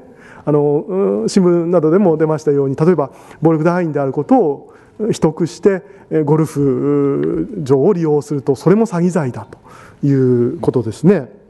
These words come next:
で、あるいはこう、まあ、とにかくそういう形で、実質的に見ると、別の目的をも-、別の、なんて言いますかね、処罰の目的を持ったものが、非常に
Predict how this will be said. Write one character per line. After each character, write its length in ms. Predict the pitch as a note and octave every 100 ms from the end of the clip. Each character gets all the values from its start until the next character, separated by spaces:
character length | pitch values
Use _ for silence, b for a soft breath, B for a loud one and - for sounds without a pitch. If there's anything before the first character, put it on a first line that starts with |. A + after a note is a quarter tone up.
| _ b b b -
で、 80 | F3
あ 40 |
る 60 | F3
い 20 |
は 120 | D3+
こ 380 | - D#3 D3+ -
う、 40 |
ま 120 | F3 D#3
あ、 20 | D3 A#3 F4+ D#4 C#4
と 80 | G#3+
に 80 |
か 60 | E3+
く 0 |
そ 160 | - A3
う 20 |
い 40 |
う 20 | G#3
形 500 | G3 F#3+ G3+ G3+ F#3
で、 260 | G3+ C#3+ - B B B B - -
実 220 | F#3+ F3+ -
質 20 |
的 180 | B3 C4
に 100 | C4
見 100 | B3+
る 100 | F3+
と、 460 | F#3 C3 - - _ b b b G#4 G#4+
別 380 | G3 D3+ D3+ -
の 560 | B3+ B3 A3 A3+ A3 G#3+
目 220 | G3 -
的 240 | G#3+ G#3
を 80 | G3
も-、 300 | G3+ A3+ - - C#3+
別 300 | E3+ F3 B3+
の、 760 | B3+ A3 G#3+ A3+ A#3 C4 C#4 D#4 E4+ F#4 F#4 F#4 F#4 F4+ E4+
な 100 | C4
ん 20 | -
て 60 |
言 80 | -
い 20 |
ま 80 | C#3
す 60 | -
か 60 |
ね、 80 | A#3+
処 120 | -
罰 300 | G3 E3+ -
の 360 | D#3 D3+ D3+ A3
目 140 | F#3
的 180 | - D#3+
を 80 | D#3+
持 120 | F3
っ 40 | G3+
た 220 | - D3
も 100 | C#3+
の 140 | C#3
が、 320 | C#3+ D#3 A#2+ b b _
非 60 |
常 60 | G#3
に 300 | G#3+ G3+